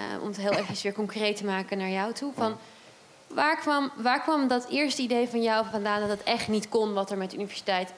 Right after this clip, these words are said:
Speaker 1: en met Shell gebeurde? Misschien kun je even vertellen wat het dan precies was.
Speaker 2: Right. Eh, korte introductie misschien dan? Of,
Speaker 1: Ja.
Speaker 2: eh, nou, het idee is, eh, in tweeduizend dertien deed ik onderzoek voor de K N A W, de Koninklijke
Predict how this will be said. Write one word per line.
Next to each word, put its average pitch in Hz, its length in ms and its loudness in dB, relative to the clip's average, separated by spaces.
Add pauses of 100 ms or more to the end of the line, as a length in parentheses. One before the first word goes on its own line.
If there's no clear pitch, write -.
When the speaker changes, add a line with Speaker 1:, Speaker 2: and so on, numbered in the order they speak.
Speaker 1:
en 202 160 0
met 190 120 -2
Shell 180 380 2 (120)
gebeurde? 185 460 0 (340)
Misschien - 180 -10
kun 196 100 2
je 214 60 2
even 214 40 -4
vertellen 202 260 0
wat 196 140 2
het 196 100 -12
dan 180 160 0
precies 170 300 -6
was. 170 300 -4
Speaker 2:
Right. 127 580 4
Eh, 110 300 2 (260)
korte 127 440 0
introductie 120 800 2
misschien 127 320 0
dan? 160 180 2
Of, 226 260 -2
Speaker 1:
Ja. - 60 -2 (160)
Speaker 2:
eh, 127 80 -2 (360)
nou, 135 160 2
het 135 100 2
idee 151 300 4
is, 147 120 2
eh, 151 100 2 (760)
in - 140 -2
tweeduizend 156 420 4
dertien 135 280 4
deed 120 120 4
ik 120 120 2
onderzoek 117 380 2
voor 110 180 0
de 107 80 0
K - 60 -6
N 110 200 4
A 110 120 4
W, 110 40 -2
de 120 320 2
Koninklijke 110 600 0